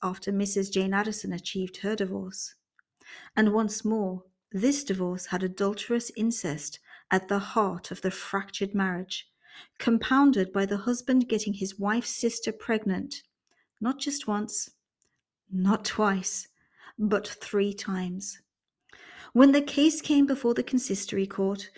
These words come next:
the sorry history of the marriage was laid out for the court.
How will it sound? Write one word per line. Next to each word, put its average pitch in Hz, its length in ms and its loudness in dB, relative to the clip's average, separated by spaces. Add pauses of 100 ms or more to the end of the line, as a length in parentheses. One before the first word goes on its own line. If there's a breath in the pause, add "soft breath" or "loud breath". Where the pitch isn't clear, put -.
(300 loud breath)
the 226 160 2
sorry 226 640 0
history 220 460 0
of 202 140 -2
the 214 60 -2
marriage 196 440 -2
was 196 180 0
laid 202 300 2
out 214 360 -4
for - 140 -14
the 190 80 -6
court. 202 500 -6